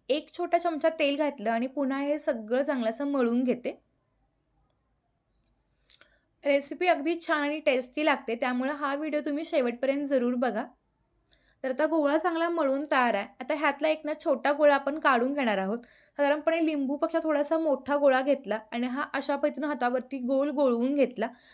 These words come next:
आणि ज्या पद्धतीनं आपण मोदकाला किंवा पुरणपोळीसाठी पारी बनवतो ना, त्याच पद्धतीनं पारी किंवा वाटी बनवून घ्यायची, जेणेकरून जेव्हा आपण ते सारण भरू ना, तेव्हा ते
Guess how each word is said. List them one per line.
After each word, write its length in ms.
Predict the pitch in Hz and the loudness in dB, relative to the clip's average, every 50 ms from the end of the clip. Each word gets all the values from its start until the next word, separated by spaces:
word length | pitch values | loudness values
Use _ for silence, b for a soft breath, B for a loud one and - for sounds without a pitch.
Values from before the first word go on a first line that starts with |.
| B B B | B B B
आणि 180 | - 254 294 | -2 -2 -2
ज्या 220 | 262 247 302 277 285 | -2 0 0 0 0
पद्धतीनं 340 | 285 294 330 330 339 339 330 | 0 0 -2 -2 0 -2 -2
आपण 340 | 320 320 - 294 285 311 320 - _ - | -2 0 0 2 2 0 0 -4 _ -8
मोदकाला 600 | 254 262 269 262 254 254 - 269 269 294 294 269 269 | 0 2 4 4 2 2 0 0 0 2 2 0 -2
किंवा 240 | 269 302 285 302 302 | -2 0 0 0 0
पुरणपोळीसाठी 720 | 294 - 302 285 277 285 302 285 302 320 330 330 320 - 330 | 0 0 2 2 2 2 0 0 -2 -2 -2 -2 -4 -6 -2
पारी 320 | - 339 302 262 233 262 | 0 2 2 2 2 2
बनवतो 280 | 285 277 302 277 262 262 | 0 0 0 -2 0 0
ना, 180 | 247 247 247 254 247 b b b b b - | 0 0 -2 -2 -4 b b b b b -2
त्याच 200 | 277 269 311 302 - | -2 -2 -2 -2 -2
पद्धतीनं 260 | 339 330 330 320 339 | -2 -2 0 0 -2
पारी 320 | 339 - 311 269 247 262 | 0 2 2 2 2 0
किंवा 240 | 247 254 294 302 320 | -2 -2 2 2 4
वाटी 340 | 320 311 254 240 240 262 262 | 4 4 2 2 0 -2 2
बनवून 380 | 240 277 262 240 233 247 262 | 2 4 4 2 0 0 0
घ्यायची, 380 | 285 285 226 208 - 233 247 254 | 2 2 0 0 -2 -6 -6 -2
जेणेकरून 500 | 233 262 226 240 247 247 277 285 294 294 | -2 -2 -2 -2 -2 -4 -4 -4 -4 -2
जेव्हा 240 | 277 277 240 254 254 | -2 -2 -2 -2 -4
आपण 220 | 254 254 269 262 247 | -4 -4 -4 -4 -4
ते 60 | 311 | -4
सारण 440 | 294 - 320 269 240 226 240 254 277 | -4 -2 0 0 0 0 0 -2 -2
भरू 140 | 285 277 254 | 0 0 0
ना, 120 | 233 233 233 | 0 0 -2
तेव्हा 180 | 240 233 226 | -2 -4 -4
ते 60 | - | -6